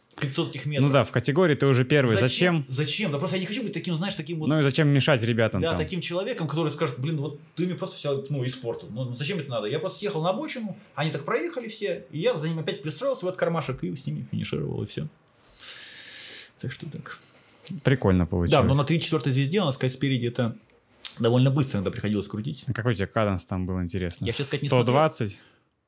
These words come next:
Speaker 2: Нет,
Speaker 1: Да,
Speaker 2: сто двадцать
Speaker 1: сто.
Speaker 2: это дофига.
Speaker 1: Сто двадцать это мало.
Speaker 2: А, то есть больше, чем
Speaker 1: Я думаю,
Speaker 2: сто двадцать?
Speaker 1: сто шестьдесят.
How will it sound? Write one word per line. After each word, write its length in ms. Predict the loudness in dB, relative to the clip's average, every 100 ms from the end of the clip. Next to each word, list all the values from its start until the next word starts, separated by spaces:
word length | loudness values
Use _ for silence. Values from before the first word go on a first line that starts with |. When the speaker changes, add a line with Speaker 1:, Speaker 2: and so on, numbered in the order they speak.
| _ _
Speaker 2:
Нет, 180 | 0 2
Speaker 1:
Да, 60 | 2
Speaker 2:
сто 160 | 4
двадцать 180 | 4 4
Speaker 1:
сто. 60 | 0
Speaker 2:
это 80 | -2
дофига. 480 | 0 2 2 2 -2 -6
Speaker 1:
Сто 260 | -2 -2
двадцать 360 | 0 -2 -2 0
это 140 | 0
мало. 580 | 2 0 -2 -2 -6 -4
Speaker 2:
А, 200 | 2 4
то 80 | 4
есть 180 | 2 2
больше, 380 | 4 6 6 4
чем 140 | 2
Speaker 1:
Я 40 | 2
думаю, 240 | 2 2
Speaker 2:
сто 80 | 2
двадцать? 0 |
Speaker 1:
сто 80 | 0
шестьдесят. 720 | 0 0 -2 -2 -4 -8 -12